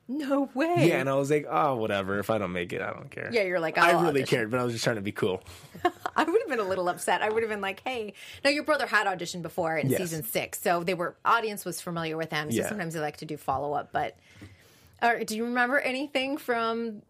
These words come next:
Speaker 1: um, those, that week of what used to be Vegas week, now is Academy
Speaker 2: Oh,
Speaker 1: Week?
Speaker 2: I remember everything. It was ingrained in my memory as the worst week ever. <laughs> No, I'm kidding.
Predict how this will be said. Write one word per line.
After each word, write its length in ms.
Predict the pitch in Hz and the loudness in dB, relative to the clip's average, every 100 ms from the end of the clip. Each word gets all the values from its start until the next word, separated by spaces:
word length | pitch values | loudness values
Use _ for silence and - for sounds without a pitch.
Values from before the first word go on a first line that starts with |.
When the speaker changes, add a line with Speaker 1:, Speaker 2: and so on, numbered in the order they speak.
| - | -2
Speaker 1:
um, 500 | 202 196 196 190 190 - | 0 0 -2 -4 -8 -4
those, 220 | 196 196 | -2 2
that 200 | 190 170 | 2 2
week 280 | 180 196 196 | 0 0 0
of 180 | 170 - _ - | -2 -6 _ -14
what 220 | 170 180 | -4 -4
used 140 | 180 180 | -4 -6
to 40 | |
be 120 | 175 | -4
Vegas 360 | 160 160 180 - | -2 -2 -4 -4
week, 260 | 202 208 - | -4 -4 -6
now 160 | 165 | -4
is 100 | 160 | -4
Academy 400 | - 185 180 110 | 2 4 4 2
Speaker 2:
Oh, 40 | 170 | 0
Speaker 1:
Week? 260 | 180 180 - | -4 -6 2
Speaker 2:
I 100 | 151 | 2
remember 300 | 165 156 120 | 4 2 2
everything. 460 | 131 170 165 104 | 2 2 0 -2
It 60 | 104 | 0
was 340 | 107 101 - - - _ | -2 -4 -8 -18 -20 _
ingrained 500 | - 120 117 131 143 | 0 2 4 4 4
in 80 | 139 | 2
my 80 | 127 | 2
memory 400 | 123 139 135 110 | 2 2 2 0
as 100 | 110 | 0
the 80 | 113 | -2
worst 400 | 107 127 120 - | 2 2 2 0
week 160 | 120 | 2
ever. 220 | 123 - | 2 2
<laughs> 0 | |
No, 80 | 123 - | -2 0
I'm 120 | 160 | 0
kidding. 400 | - 165 131 | 0 0 0